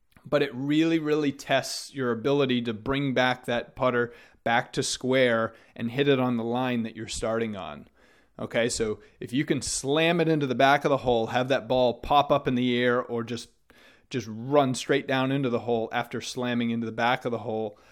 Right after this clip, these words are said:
um, you're gonna, you're gonna find out whether or not you tend to miss. I mean, if you miss a half inch to the right or half inch to the left,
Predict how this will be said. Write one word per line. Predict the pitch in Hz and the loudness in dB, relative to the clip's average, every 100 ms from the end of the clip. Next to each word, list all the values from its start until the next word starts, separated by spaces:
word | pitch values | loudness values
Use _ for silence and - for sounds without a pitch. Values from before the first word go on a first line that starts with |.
| _ _ | _ _
um, | - 113 104 101 107 - | -6 -6 -6 -8 -12 -16
you're | 127 135 | -8 -4
gonna, | 143 135 127 | -2 -4 -4
you're | 131 139 | -4 -2
gonna | 143 | -2
find | - 147 139 123 | -2 0 0 4
out | 139 143 120 113 - _ _ - | 6 6 4 0 -10 _ _ -4
whether | 127 139 | 2 2
or | 139 | 2
not | 131 135 | 2 -2
you | 120 | -4
tend | 123 - 135 131 123 | -6 -4 -2 -2 -2
to | 131 113 117 | -2 -4 -8
miss. | 127 127 127 - - | -8 -4 -4 -4 -8
I | |
mean, | 123 113 | -4 -2
if | 120 113 | -2 -4
you | 135 175 | -2 0
miss | 160 147 | 2 0
a | 135 | -2
half | - 123 139 - | -2 2 2 2
inch | 139 135 - | -2 -4 -6
to | 139 | -4
the | 117 | -2
right | 117 127 156 - | 2 2 2 -2
or | 117 | -8
half | 113 131 131 | -2 0 0
inch | 135 123 - | -2 -4 -6
to | |
the | 117 | -8
left, | 110 120 139 - | -4 0 0 -4